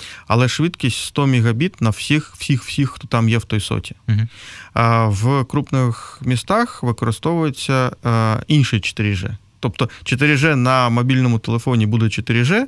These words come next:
Speaker 1: але внутрі він буде інший. Він буде інший тому, що там до соти вже подається гігабіт або десять гігабіт, тобто в,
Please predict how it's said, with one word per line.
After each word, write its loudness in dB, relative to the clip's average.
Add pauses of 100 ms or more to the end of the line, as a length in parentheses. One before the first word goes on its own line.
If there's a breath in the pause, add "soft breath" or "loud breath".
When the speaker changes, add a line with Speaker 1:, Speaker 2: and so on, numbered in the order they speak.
(360 loud breath)
Speaker 1:
але 2
внутрі 0
він 0
буде 2
інший. 0 (540 loud breath)
Він 4
буде 2
інший 0
тому, 0
що -2
там 0
до 2
соти -2
вже 2
подається 0 (340 loud breath)
гігабіт 2
або -2
десять 0
гігабіт, 0 (240)
тобто -2
в, -2